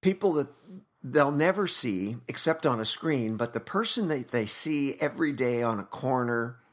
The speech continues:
or holding a sign, you know, will work for food or whatever, somehow don't get the same consideration to even get a name. You know, Lazarus means, uh, "God is my help."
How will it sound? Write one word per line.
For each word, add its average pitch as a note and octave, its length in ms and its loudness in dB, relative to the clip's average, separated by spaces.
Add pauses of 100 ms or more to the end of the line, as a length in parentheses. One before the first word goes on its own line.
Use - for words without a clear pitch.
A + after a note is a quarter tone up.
(1500)
or - 80 -12
holding A#2+ 400 -2
a A2+ 60 0
sign, G#2+ 680 0 (880)
you G#2+ 120 -10
know, G#2 360 -8 (340)
will A2+ 300 -2
work A2 240 -2
for - 160 -8
food B2 380 0
or A2+ 60 2
whatever, G#2 380 0
somehow B2 460 0
don't A2 260 -2
get A2+ 160 -6
the - 60 -6
same G2 320 0
consideration F2 960 -4 (480)
to A2 100 -6
even F#2+ 300 -4
get F#2+ 180 -6
a D#2+ 80 -12
name. D2 400 -12 (640)
You D#3+ 80 2
know, C3 260 -2
Lazarus C#3 640 2
means, C#3+ 520 0 (460)
uh, A2 140 2
"God C3 340 2
is A#2+ 160 -2
my G#2+ 200 -2
help." C3 420 -2